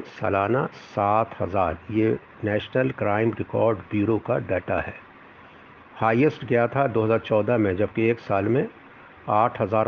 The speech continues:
पाँच सौ लड़-, औरतें जो न्यूली वेड ब्राइड, दुल्हन जो सात साल के अंदर अगर मर जाए तो डाउरी डेथ में रह जाता है, अननेचुरल वे में अगर मरी तब। दो हज़ार इक्कीस में छः हज़ार आठ सौ,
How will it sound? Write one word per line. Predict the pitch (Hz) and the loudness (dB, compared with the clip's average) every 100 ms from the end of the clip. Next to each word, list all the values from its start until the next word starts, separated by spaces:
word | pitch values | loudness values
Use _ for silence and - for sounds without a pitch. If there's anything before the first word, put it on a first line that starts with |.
| - | 0
पाँच | 107 104 | -2 -2
सौ | - 104 | -4 -2
लड़-, | 98 92 101 - | 0 -2 -4 -4
औरतें | 101 90 - 156 | -4 -4 -2 -4
जो | 185 101 107 | -2 -2 -2
न्यूली | 98 113 120 139 | 0 0 2 0
वेड | 95 107 98 - - - 101 | 0 0 -2 -10 -20 -12 -10
ब्राइड, | - - - 98 117 - - - | -10 -8 -2 0 0 -4 -8 -4
दुल्हन | 107 110 71 - - - - - - - - - - | 0 0 -2 -6 -20 -20 -20 -20 -20 -20 -20 -14 -12
जो | |
सात | - 117 120 - | -4 0 0 0
साल | 110 104 | -2 0
के | 107 | 0
अंदर | 104 101 | 2 2
अगर | 98 | 2
मर | 92 92 | 0 -2
जाए | 87 107 | -2 -2
तो | - | -2
डाउरी | 90 90 90 | -2 0 0
डेथ | 90 87 - | -2 -4 -4
में | 92 | -4
रह | 87 | -4
जाता | 82 - | -6 -4
है, | 139 | 0
अननेचुरल | 139 127 - 110 | 2 2 2 0
वे | 85 | 2
में | 85 | 0
अगर | 87 85 | -2 -2
मरी | 87 85 | -2 -4
तब। | 90 - - - - - - - - - - - - - - - - - - - | -6 -14 -20 -20 -20 -20 -20 -20 -20 -20 -20 -20 -20 -20 -20 -20 -20 -20 -20 -4
दो | 120 | 2
हज़ार | 120 131 | 4 4
इक्कीस | 123 151 151 147 | 4 0 0 2
में | 143 | 2
छः | 131 147 131 | 2 2 4
हज़ार | 120 113 | 4 4
आठ | 110 - | 2 0
सौ, | 98 | -4